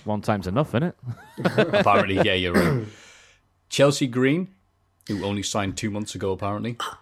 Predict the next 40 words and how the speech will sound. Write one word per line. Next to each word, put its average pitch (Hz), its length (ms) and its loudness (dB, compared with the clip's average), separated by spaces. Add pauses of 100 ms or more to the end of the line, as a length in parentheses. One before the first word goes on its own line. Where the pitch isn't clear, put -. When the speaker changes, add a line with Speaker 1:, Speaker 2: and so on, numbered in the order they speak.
(100)
Speaker 3:
I 202 160 -2
thought 254 280 0
she 254 160 4
was, 240 180 4
like, 185 380 -2
the 147 140 4
next 160 300 2
star 139 340 2
of 117 80 -2
the 120 80 -4
women's 208 320 2
division. 143 320 4
Speaker 2:
Yeah. 110 160 -2 (440)
Speaker 1:
She - 140 2
Speaker 3:
Well, 180 60 4
she 175 160 4
should 170 120 6
have 233 100 6
been. - 140 -6
Speaker 1:
very 147 280 6
unlucky, 113 360 2
though, 98 220 2
'cause - 220 -4
she 131 80 4
had 135 160 2
the 123 80 -2
same, 127 400 4
it - 80 -8
was 123 160 2
the, 117 360 4
her 113 100 2
debut 147 460 6
N 139 140 4
X - 180 0
T 143 240 4
match, 110 260 0
she 110 100 -6
suffered 110 340 -2
an 110 80 -2
injury, 98 380 -2